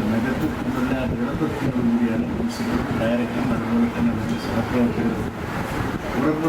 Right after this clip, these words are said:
നൽകി അതിനുവേണ്ടി മുന്നോട്ട് പോയിക്കൊണ്ടിരിക്കുകയാണ്. ഇവിടുന്ന് തൊട്ടടുത്തുള്ള മൂന്നോ നാലോ കിലോമീറ്റർ അപ്പുറത്തുള്ള കീഴൽ എന്ന പ്രദേശത്തുള്ള സ്വന്തമായി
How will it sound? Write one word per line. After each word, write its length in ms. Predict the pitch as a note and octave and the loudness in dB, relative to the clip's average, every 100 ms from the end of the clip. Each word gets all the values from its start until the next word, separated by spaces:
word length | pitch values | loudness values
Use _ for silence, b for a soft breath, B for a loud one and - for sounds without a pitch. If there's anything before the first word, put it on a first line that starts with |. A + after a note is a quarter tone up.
| C#3 | 0
നൽകി 280 | C3 B2+ C#3 | 0 0 0
അതിനുവേണ്ടി 480 | C#3+ D3 B2+ B2 A#2+ B2 | 0 -2 -2 0 2 2
മുന്നോട്ട് 300 | B2 C3 A#2 | 2 0 0
പോയിക്കൊണ്ടിരിക്കുകയാണ്. 720 | A#2 A#2+ A#2+ A2+ A2 A2+ G#2 A2+ G#2+ - - - - - - - - - - - | 2 2 4 2 2 -2 -2 -4 -4 -2 -4 -4 -4 -2 -2 -2 0 -2 -2 0
ഇവിടുന്ന് 320 | B2+ C#3+ D3+ D3+ | 0 2 2 0
തൊട്ടടുത്തുള്ള 540 | D3 D#3+ D#3 D#3 D3+ D3+ D3+ | 0 2 2 2 0 0 0
മൂന്നോ 240 | D3+ D3+ | 0 0
നാലോ 200 | D3+ D3+ D3 | 0 -2 -2
കിലോമീറ്റർ 460 | C#3+ C#3+ C#3+ A#2+ C3 | 0 0 0 -2 -2
അപ്പുറത്തുള്ള 480 | B2 - A#2 C3 C3+ D#3 - | -2 0 0 0 0 0 0
കീഴൽ 360 | B2 D3+ D#3+ D3 | 2 2 2 0
എന്ന 140 | C#3 A#2+ | 0 2
പ്രദേശത്തുള്ള 600 | A2+ B2 - - - G#2+ - - - - - - C3 - - - - | 2 2 0 -2 0 0 0 -2 -2 -4 -4 -2 -2 -2 -2 -2 -2
സ്വന്തമായി 640 | D3 E3 F3+ E3 D#3+ D#3+ | 0 2 2 2 0 0